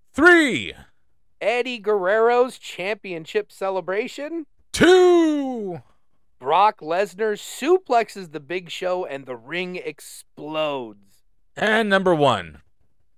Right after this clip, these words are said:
Speaker 2: The nine eleven show, the tributes after nine eleven, the return to normalcy, the first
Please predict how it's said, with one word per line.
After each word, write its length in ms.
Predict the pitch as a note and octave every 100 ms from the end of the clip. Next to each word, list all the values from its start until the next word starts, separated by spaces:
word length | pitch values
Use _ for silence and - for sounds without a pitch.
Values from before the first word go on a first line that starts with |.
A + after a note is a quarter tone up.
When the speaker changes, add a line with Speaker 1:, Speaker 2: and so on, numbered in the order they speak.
| _ _ _
Speaker 2:
The 220 | B2 D3 C3
nine 500 | C3 D#3+ F#3+ G#3+ G#3+
eleven 600 | F3+ D#3+ F3 E3+ F3+ F#3
show, 640 | E3+ - D3 C#3+ C#3+ C#3+ C#3+ _ A2+
the 400 | C3+ C3 B2+ B2 _
tributes 720 | - F#3 F3+ F3 F3 _ _ -
after 360 | D3+ D#3 D#3+
nine 200 | D3 C#3+
eleven, 440 | C3+ C3+ B2+ C3 B2+
the 140 | C3+
return 800 | C#3 F#3 - C4+ E4 B3 D3+ B2+ _ _ _ _
to 120 | F3
normalcy, 600 | E3+ D#3 D3+ C#3+ C#3 D3
the 140 | C#3+ C3
first 600 | _ E3+ F3+ - _